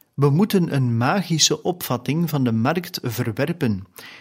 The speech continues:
die zou suggereren dat problemen eenvoudigweg kunnen worden opgelost door een verhoging van de winst van bedrijven of individuen. Is het realistisch om te hopen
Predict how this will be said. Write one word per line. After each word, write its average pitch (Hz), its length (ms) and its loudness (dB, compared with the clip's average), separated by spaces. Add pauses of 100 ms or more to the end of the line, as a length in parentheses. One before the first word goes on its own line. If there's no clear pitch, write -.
(120)
die 143 160 2
zou 120 360 2
suggereren 143 920 0
dat 127 380 -2
problemen 120 680 0 (320)
eenvoudigweg 156 880 2
kunnen 120 320 2
worden 110 460 -2
opgelost 156 720 -2 (340)
door 151 240 4
een 131 220 4
verhoging 139 800 0
van 190 140 -2
de 175 100 0
winst 123 500 0
van 127 240 0
bedrijven 113 720 -2
of 143 180 -6
individuen. 131 880 -4 (1400)
Is 196 200 2
het 143 220 2
realistisch 123 760 0
om 120 200 0
te 113 80 -6
hopen 113 560 -4